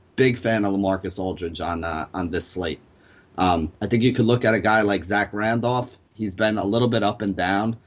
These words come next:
and, you know, sometimes he gets twenty-four, twenty-five minutes, sometimes he gets thirty minutes.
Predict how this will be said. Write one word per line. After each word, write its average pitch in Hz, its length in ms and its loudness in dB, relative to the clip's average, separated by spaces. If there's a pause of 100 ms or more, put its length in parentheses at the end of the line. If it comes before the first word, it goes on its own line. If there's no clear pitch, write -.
(340)
and, 95 460 2 (220)
you 107 160 -2
know, 85 140 -4
sometimes 107 580 -2
he 104 80 -4
gets 95 180 -2
twenty-four, 101 560 -2
twenty-five 101 640 -2
minutes, 107 320 -2
sometimes 98 420 -2
he 95 80 -4
gets 90 220 -4
thirty 101 300 2
minutes. 107 420 0